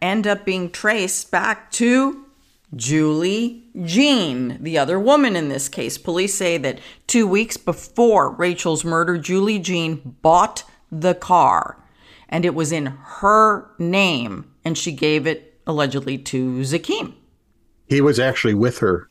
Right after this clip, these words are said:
Speaker 2: when they, when they, when she purchased it. They went together, and, uh, she, he, she purchased it in her name.
Speaker 1: Again, evidence. So much evidence here.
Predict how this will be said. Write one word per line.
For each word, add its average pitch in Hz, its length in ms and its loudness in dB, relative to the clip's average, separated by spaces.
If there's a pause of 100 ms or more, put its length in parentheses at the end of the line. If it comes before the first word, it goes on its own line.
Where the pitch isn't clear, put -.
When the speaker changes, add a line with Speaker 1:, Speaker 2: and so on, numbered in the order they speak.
Speaker 2:
when 104 140 2
they, 101 140 2 (120)
when 104 140 -2
they, 104 120 -2
when 113 160 0
she 98 140 -4
purchased - 480 -4
it. 104 120 -2 (540)
They 104 120 0
went 104 200 0
together, 92 540 0
and, 92 380 -4
uh, 92 260 -4
she, - 180 -14
he, 101 140 -4 (100)
she 117 220 0
purchased 98 500 -4
it 95 140 -4
in - 40 -12
her 95 140 -2
name. 90 380 -6 (1600)
Speaker 1:
Again, 175 520 0 (500)
evidence. 131 680 -2
So - 320 -2
much 170 360 -2 (160)
evidence 143 520 -4
here. 107 440 -8